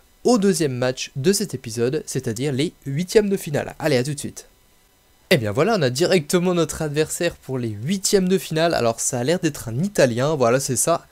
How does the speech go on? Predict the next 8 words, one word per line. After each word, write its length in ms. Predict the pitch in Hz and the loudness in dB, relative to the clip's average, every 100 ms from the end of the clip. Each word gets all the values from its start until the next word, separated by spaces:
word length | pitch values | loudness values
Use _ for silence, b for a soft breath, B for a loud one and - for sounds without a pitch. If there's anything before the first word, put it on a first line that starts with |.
| B B B - | B B B -2
Euh, 280 | 117 113 113 | 2 2 0
France-Italie, 680 | - 220 208 185 165 165 | 0 2 2 0 0 2
enfin 180 | 190 127 | 2 0
plutôt 260 | - 131 131 - | -4 -8 -6 -4
Italie-France 760 | 208 196 190 151 - 190 208 | 0 2 2 -4 -2 -2 0
comme 160 | 147 135 | -2 -2
c'est 140 | 151 | -4
présenté. 640 | - 156 135 127 151 190 | -2 -4 -4 -6 -2 -4